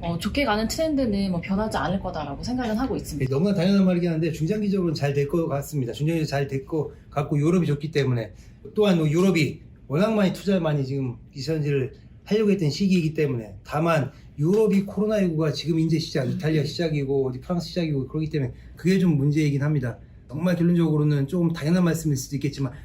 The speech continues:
Speaker 2: 조금 이 어려운 시기 참으셨다가, 아, 이제부터 투자를 뭔가 좀 해봐야겠다 하면은, 이 차 전지 살까 뭘 살까 고민된다면 그때 이 차 전지 사시라는 말씀인 거고요.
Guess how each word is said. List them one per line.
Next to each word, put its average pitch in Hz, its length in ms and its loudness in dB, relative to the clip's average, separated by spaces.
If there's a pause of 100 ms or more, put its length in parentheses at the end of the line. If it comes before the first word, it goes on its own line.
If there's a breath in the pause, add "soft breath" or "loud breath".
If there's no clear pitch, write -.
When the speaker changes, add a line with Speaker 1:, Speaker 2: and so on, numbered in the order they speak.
Speaker 2:
조금 202 380 2
이 160 100 6
어려운 160 280 4
시기 170 200 0
참으셨다가, 175 800 0 (320 loud breath)
아, 123 160 -2
이제부터 175 380 2
투자를 214 340 -2
뭔가 165 280 4
좀 160 120 4
해봐야겠다 170 640 0
하면은, 170 360 2 (140)
이 151 100 -2
차 190 120 0
전지 190 180 4
살까 160 240 0
뭘 143 160 4
살까 151 160 0
고민된다면 175 500 4
그때 156 200 0
이 147 80 2
차 165 120 0
전지 151 140 0
사시라는 147 400 -2
말씀인 135 560 -6
거고요. 139 320 -2